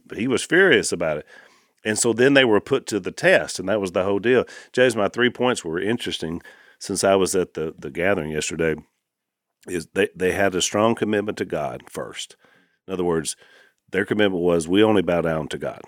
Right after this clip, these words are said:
We're not bow down to your gold thing." Second thing is they had a commitment to each other. I thought it was interesting because it wasn't like Shadrach, Meshach, and Abednego didn't change his name to, "Hey, guys, I gotta go." Because it was <laughs> like,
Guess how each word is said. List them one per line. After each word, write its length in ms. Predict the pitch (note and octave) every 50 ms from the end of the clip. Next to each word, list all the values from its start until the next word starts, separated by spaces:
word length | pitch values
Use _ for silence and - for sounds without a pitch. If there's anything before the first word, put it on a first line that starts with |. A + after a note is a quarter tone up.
| _ -
We're 140 | - D2+ D#2
not 160 | E2 E2+ E2
bow 140 | F2 F2 F2
down 200 | F2 E2+ E2 D2+
to 120 | - E2
your 200 | D2+ D2+ D2 D2
gold 300 | - - E2 D#2 C#2+ C2
thing." 220 | - C#2 A1 - - _ _ _ _ _ _ _ _ _ _ _
Second 420 | - - - C#3 C#3 D3 C#3 G2
thing 340 | G2 F#2+ F#2 F#2 F#2 F2+ F2 - -
is 140 | G2 F2+ F2
they 120 | G#2 G2+
had 120 | B2 A#2+
a 40 | G#2
commitment 380 | - - G#2 G#2+ A2 G2+ F2+ -
to 80 | F#2+
each 180 | F2+ F2 - -
other. 300 | G#2 B2 A#2+ G2+ D#2 - - - - - _ _ -
I 40 | A2+
thought 100 | A2+ A#2+
it 40 |
was 120 | A#2 G2+ G2+
interesting 500 | A2+ C3+ C3+ - G#2+ F#2 - G2 F#2+ F2
because 320 | F2+ E2+ - G2+ F#2+ F2+
it 100 | G2 F2+ E2
wasn't 420 | G#2+ C3 C#3+ C3 B2 B2 G#2 E2+
like 280 | G2+ G#2+ G#2 G2+ G2 -
Shadrach, 560 | - - A#2+ B2 B2+ A#2 A#2 A#2+ A2+ A2+ E2+
Meshach, 500 | F#2+ G#2+ A2+ A2 - A#2+ G#2 G#2+ G#2 -
and 120 | G2+ F2+ E2
Abednego 600 | D#2+ F2+ G#2+ B2+ C3+ C3+ B2+ G#2+ G#2 G#2 G2+ G2+
didn't 220 | G2+ G2+ F#2+ F#2
change 280 | - A#2 G#2+ A2+ A2+ G2+
his 120 | F#2+ F#2
name 220 | F#2+ G#2 G#2+ A2+ G#2
to, 120 | F#2+ F2
"Hey, 160 | - A2 A2+
guys, 280 | G#2 G#2+ G#2 G2+ F#2 G2+
I 100 | G2 G2
gotta 240 | G2+ F#2+ F2+ D#2+ D2
go." 360 | D#2 F#2+ B2+ A#2 E2+ D2 C#2 - - - - - - - - - _ -
Because 380 | F#2+ F#2+ - - G#2+ G#2 F#2
it 80 | G#2+ A2
was 160 | A#2+ A#2+ G#2
<laughs> 120 | A#2 G#2+ A#2+
like, 340 | G#2 C3 G2+ - - -